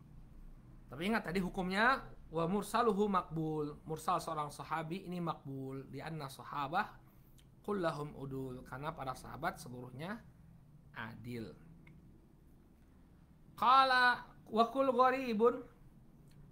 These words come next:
ma rawa rawin faqat. Ma rawa rawin faqat. Kemudian gharib, hadis gharib. Ya, gharib kata Al-Imam Al-Baiquni, dan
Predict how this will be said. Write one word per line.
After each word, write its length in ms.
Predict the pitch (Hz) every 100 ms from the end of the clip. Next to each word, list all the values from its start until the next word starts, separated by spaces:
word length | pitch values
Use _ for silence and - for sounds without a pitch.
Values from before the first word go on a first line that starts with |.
| -
ma 340 | 202 262 262
rawa 540 | 240 226 226 247 285 - - - - - - - -
rawin 400 | 180 196 214 214
faqat. 380 | - 175 175 139 - - -
Ma 240 | 170 196
rawa 320 | 185 170 202
rawin 560 | 190 180 214 175 202 226
faqat. 420 | - 139 - 131 - - - - - - - - - - - - - - - - - -
Kemudian 480 | - 196 240 294 285
gharib, 400 | 214 262 247 -
hadis 240 | - 220 175
gharib. 320 | 202 202 - - - - - - - - - - - - - - - - - - -
Ya, 240 | - 170 - -
gharib 380 | - 190 277 262
kata 560 | 220 220 208 202 196 190
Al-Imam 400 | 180 202 214 202
Al-Baiquni, 880 | 175 175 185 175 247 233 175 180 180 - - - - -
dan 320 | 185 247 247